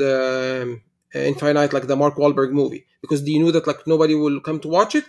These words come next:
so they pulled it and they released it only on Paramount Plus. And this was what will happen with Peacock,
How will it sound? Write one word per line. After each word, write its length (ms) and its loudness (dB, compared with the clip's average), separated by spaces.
so 160 -4
they 100 2
pulled 300 4
it 100 2
and 140 2
they 80 2
released 400 -2
it 180 -2
only 480 -2
on 360 -4
Paramount 460 0
Plus. 300 -6
And 140 0
this 120 6
was 200 2
what 200 -2
will 120 0
happen 320 0
with 180 -6
Peacock, 420 0